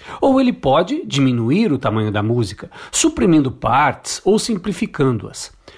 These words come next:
Da mesma maneira, ele pode mudar o andamento ou a orquestração, mas tudo de um modo que pelo menos alguma coisa da essência da peça seja preservada,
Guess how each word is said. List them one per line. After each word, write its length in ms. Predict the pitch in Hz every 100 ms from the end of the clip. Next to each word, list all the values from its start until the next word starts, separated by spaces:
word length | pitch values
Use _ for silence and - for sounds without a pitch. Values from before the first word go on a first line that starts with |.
| -
Da 160 | - 196
mesma 280 | 123 110 120
maneira, 480 | 147 151 208 156 - - - -
ele 140 | 208
pode 320 | 214 190 151
mudar 460 | 160 208 143 135 127
o 60 |
andamento 580 | 131 131 139 120 185 185 -
ou 160 | 180
a 60 | 165
orquestração, 840 | 160 156 160 - 156 120 - 123 107 _ - - - -
mas 300 | 269 262 -
tudo 380 | - 320 311 220
de 120 | 208
um 60 |
modo 420 | 196 175 190 160 151
que 120 | 175
pelo 360 | - 311 294
menos 340 | 240 254 247 214
alguma 500 | 214 196 269 330 285
coisa 480 | - 160 143 120 120
da 200 | 113 120
essência 680 | 117 - - 277 339 -
da 120 | 208 165
peça 420 | - 135 151 175
seja 260 | - 156
preservada, 760 | 160 170 165 185 123 127 117 95